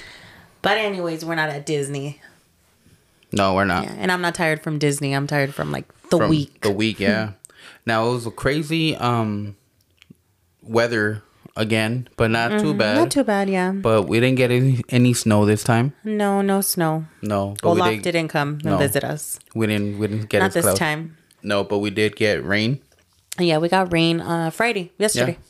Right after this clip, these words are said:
Speaker 2: Yeah, and
Speaker 1: Yeah.
Speaker 2: Disneyland closed
Speaker 1: Early, yeah.
Speaker 2: early. Yeah.
Speaker 1: Yeah, they closed an hour early, right?
Speaker 2: Yeah, so
Speaker 1: That's
Speaker 2: they're
Speaker 1: so crazy that they're doing, like, inclement weather
Speaker 2: Yeah.
Speaker 1: changes.
Speaker 2: And it sucks because people that, that buy their tickets,
Speaker 1: <clears throat> Yeah,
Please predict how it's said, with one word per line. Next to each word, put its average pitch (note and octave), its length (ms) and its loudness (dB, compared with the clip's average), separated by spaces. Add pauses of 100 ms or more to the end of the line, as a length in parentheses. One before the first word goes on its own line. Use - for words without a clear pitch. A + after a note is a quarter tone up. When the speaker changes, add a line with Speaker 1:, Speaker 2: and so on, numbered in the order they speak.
(180)
Speaker 2:
Yeah, A2 260 -2
and A2+ 460 -2
Speaker 1:
Yeah. A#2 120 4
Speaker 2:
Disneyland C3 420 2
closed A2+ 460 2 (300)
Speaker 1:
Early, C4+ 280 2
yeah. B2+ 420 2
Speaker 2:
early. G#2 280 -6 (100)
Yeah. G#2+ 360 2 (100)
Speaker 1:
Yeah, A3 140 2
they A3+ 80 2
closed B3+ 320 0
an G#3 100 0
hour F#3+ 280 2
early, F#3 300 2
right? F3+ 320 0 (400)
Speaker 2:
Yeah, E3 280 2
so D3 180 2
Speaker 1:
That's B2 120 2
Speaker 2:
they're B2 80 2
Speaker 1:
so F4+ 100 4
crazy C4+ 380 -2
that G#3 200 0
they're F3+ 180 2
doing, F3+ 280 0
like, D3+ 160 0
inclement D3+ 640 -4
weather D#3 480 0
Speaker 2:
Yeah. A#2 220 2
Speaker 1:
changes. E3+ 580 2 (200)
Speaker 2:
And B2+ 160 2
it C#3 100 2
sucks - 320 2
because D3 280 2
people C#3+ 280 2
that, C3 200 4
that G2+ 400 2
buy A2 160 0
their A#2 140 0
tickets, G2+ 680 -2
Speaker 1:
<clears throat> - 40 -16
Yeah, F#3 480 2